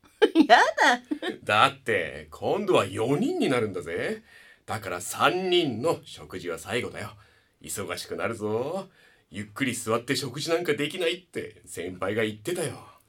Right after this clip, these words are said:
Speaker 1: 今夜は病院の最上階レストランで、親子水入らずのディナーね。
Speaker 2: ワインなんてダメだぞ。
Speaker 1: そんなもの置いてないって。A定食とか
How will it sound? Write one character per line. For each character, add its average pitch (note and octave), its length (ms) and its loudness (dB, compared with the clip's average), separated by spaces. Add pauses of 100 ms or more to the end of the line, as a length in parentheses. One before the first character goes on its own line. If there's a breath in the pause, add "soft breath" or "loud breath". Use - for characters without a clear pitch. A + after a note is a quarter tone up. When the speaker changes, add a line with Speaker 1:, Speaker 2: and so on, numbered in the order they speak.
(560)
Speaker 1:
今 C4+ 320 10
夜 A3 140 8
は F#3+ 200 2
病 C4+ 240 6
院 F4+ 140 4
の E4+ 140 6
最 E4+ 260 0
上 G#4 160 6
階 G#4+ 240 6
レ A4 100 10
ス G#4+ 60 -4
ト F#4 80 4
ラ E4 140 8
ン C4+ 80 6
で、 C4 200 8 (480 loud breath)
親 C#4+ 300 6
子 G3 180 2
水 G3+ 300 0
入 F4+ 80 6
ら G#4 140 6
ず C#4+ 100 2
の B3+ 140 6
デ G#3+ 80 -2
ィ B3 60 4
ナ G#3 180 0
ー - 20 -8
ね。 D#4+ 360 0 (180)
Speaker 2:
ワ A2+ 220 4
イ C3+ 140 4
ン B2 80 -2
な G#2+ 140 0
ん G#2 100 -6
て G#2+ 320 -4
ダ D#2 180 -6
メ F2 120 -4
だ D#2+ 140 -6
ぞ。 D#3 300 0
Speaker 1:
そ B3 200 4
ん C#4+ 160 0
な D4 100 4
も C#4 160 6
の G3+ 180 0
置 A3 120 2
い G4+ 80 -4
て F#4+ 140 2
な F4+ 120 0
い D#4+ 80 0
っ - 40 -4
て。 G#3+ 340 4 (480 soft breath)
A D#4 280 4
定 D4+ 300 4
食 D4+ 440 0
と F#3+ 180 -10
か C#3+ 160 -8